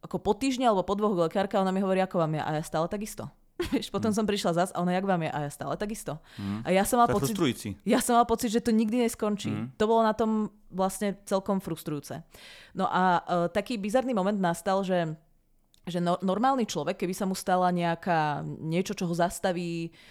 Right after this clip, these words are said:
Speaker 1: alebo spomalí v tej pracovnej činnosti, a to je, to môže byť aj kľudne nejaký úraz alebo niečo, jak som chodila na tie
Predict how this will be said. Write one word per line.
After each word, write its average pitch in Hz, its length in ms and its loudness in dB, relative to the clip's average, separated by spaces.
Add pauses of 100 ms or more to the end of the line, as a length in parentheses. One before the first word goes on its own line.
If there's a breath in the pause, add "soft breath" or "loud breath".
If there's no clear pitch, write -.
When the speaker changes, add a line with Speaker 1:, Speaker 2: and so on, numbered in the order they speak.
(240 loud breath)
Speaker 1:
alebo 160 420 0
spomalí 180 320 0
v 175 80 -8
tej - 100 -2
pracovnej 185 420 0
činnosti, 156 760 -8
a - 160 -20
to - 120 -8
je, 170 120 2
to - 140 -4
môže 170 160 0
byť 170 120 0
aj 160 100 2
kľudne 160 260 -2
nejaký 151 240 -6
úraz 180 280 2
alebo 160 220 0
niečo, 160 480 -4 (260 loud breath)
jak 156 220 -8
som 226 80 -6
chodila 202 320 0
na 185 100 2
tie 185 140 -2